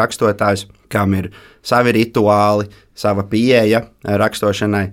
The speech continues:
Un, ā, jūs pieminētie nīdāši savukārt izmanto to pašu maģiju, tos pašus pamatlikumus, bet jau ar savādāku pieeju. Ja vārmiešiem šī te pieeja maģijai ir, ā, apzinātas tradīcijas, tradīciju ievērošana,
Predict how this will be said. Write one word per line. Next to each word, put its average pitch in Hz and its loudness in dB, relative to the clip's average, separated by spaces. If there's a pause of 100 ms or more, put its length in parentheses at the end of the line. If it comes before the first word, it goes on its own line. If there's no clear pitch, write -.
(420)
Un, 98 -2
ā, 95 -4 (260)
jūs 101 -2
pieminētie 104 0
nīdāši 113 2
savukārt 101 -2
izmanto 101 -2 (500)
to 107 2
pašu 117 0
maģiju, 120 2 (160)
tos 104 -4
pašus 110 -2
pamatlikumus, 113 -2 (300)
bet 107 -2
jau 101 2
ar 98 -2
savādāku 101 0
pieeju. 101 -2 (100)
Ja 107 2
vārmiešiem 110 0
šī 98 -10
te - -14
pieeja 104 0
maģijai 101 0 (520)
ir, 98 -4
ā, 101 0 (340)
apzinātas 107 -2
tradīcijas, 127 -4
tradīciju 104 -2
ievērošana, 107 0